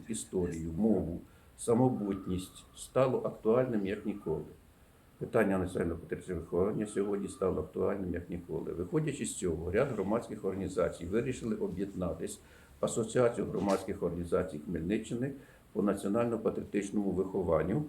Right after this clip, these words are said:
Знову абревіатура тут буде дописана. Без статусу юридичної особи. Скорочена назва асоціація і знову абревіатура.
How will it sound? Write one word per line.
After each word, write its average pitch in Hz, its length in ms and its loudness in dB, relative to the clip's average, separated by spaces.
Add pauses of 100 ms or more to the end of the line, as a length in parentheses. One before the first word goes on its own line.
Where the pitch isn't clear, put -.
(460)
Знову 87 440 2 (600)
абревіатура 90 540 -2
тут 104 180 -6
буде 110 260 -2
дописана. - 580 -6 (440)
Без 110 240 6
статусу - 520 2
юридичної 95 760 0
особи. - 420 -2 (840)
Скорочена 110 540 -2
назва 87 400 2
асоціація 110 720 -2
і - 60 -6
знову 104 400 -4
абревіатура. 80 480 -8